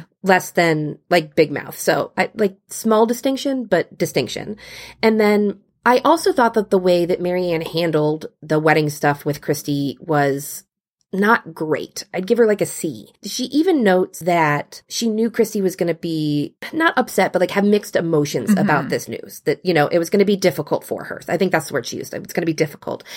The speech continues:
Speaker 1: And she does write Christy that note, but, like,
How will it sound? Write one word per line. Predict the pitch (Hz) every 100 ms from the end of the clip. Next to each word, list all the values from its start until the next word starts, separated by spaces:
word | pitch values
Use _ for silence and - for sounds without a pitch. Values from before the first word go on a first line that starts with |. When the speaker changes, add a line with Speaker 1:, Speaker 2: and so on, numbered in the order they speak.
| - - -
Speaker 1:
And | 208 208
she | 247
does | 196 262 294
write | 302 320 -
Christy | 220 208 202 175
that | 170 -
note, | 170 151 - _
but, | 196 196
like, | 208 196